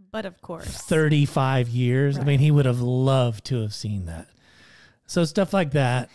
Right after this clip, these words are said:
Speaker 1: So
Speaker 2: Um,
Speaker 1: how do you feel
Speaker 2: when
Speaker 1: about,
Speaker 2: the
Speaker 1: like
Speaker 2: Astros made it to the World Series again, I thought, "Oh,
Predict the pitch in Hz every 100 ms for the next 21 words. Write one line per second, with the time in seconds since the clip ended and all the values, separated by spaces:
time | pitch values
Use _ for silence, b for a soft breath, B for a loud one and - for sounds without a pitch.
0 | - 131 127 120 120 123 330 339 - 254
1 | 139 143 139 123 127 - 131 120 123 120
2 | 113 110 113 190 170 160 156 151 143 131
3 | 135 120 -